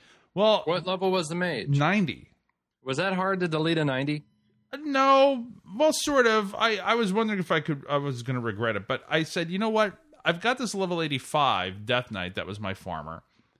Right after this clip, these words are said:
Speaker 2: Right.
Speaker 1: She's only eighty-five. She can't fly. So it made farming very difficult. So I figured, "You know what? I've got this ninety. Why don't I just switch professions and make her my farmer? She can fly. She's got fast flying. She's ninety.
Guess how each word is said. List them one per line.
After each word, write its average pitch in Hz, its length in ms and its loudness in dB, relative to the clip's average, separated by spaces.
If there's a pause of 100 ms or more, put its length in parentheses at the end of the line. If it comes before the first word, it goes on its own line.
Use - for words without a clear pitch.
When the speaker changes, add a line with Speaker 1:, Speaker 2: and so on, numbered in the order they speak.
Speaker 2:
Right. 120 260 -10 (340)
Speaker 1:
She's 175 380 0
only 202 240 0
eighty-five. 135 560 -2
She 180 80 -6
can't 135 320 -4
fly. 196 540 -8 (460)
So 147 640 0 (640)
it - 240 -4
made 180 500 -2 (200)
farming 175 540 -2
very 143 200 -4
difficult. 113 680 -6
So 143 140 -4
I 143 120 0
figured, 160 380 -4
"You 180 60 -2
know 254 100 0
what? 262 180 -4
I've 220 140 -2
got 294 180 -4
this 185 180 -2
ninety. 123 460 -2
Why 113 180 -4
don't 196 140 -4
I 175 100 -4
just 143 280 -6
switch - 260 -10
professions 113 560 -8
and 127 160 -4
make 123 200 -4
her 202 200 -4
my 127 160 0
farmer? 101 400 -6
She 147 160 -8
can 180 160 -2
fly. 98 400 -6
She's 147 180 -10
got 185 240 -6
fast 131 260 -2
flying. 101 280 -6
She's 156 220 -8
ninety. 127 420 -4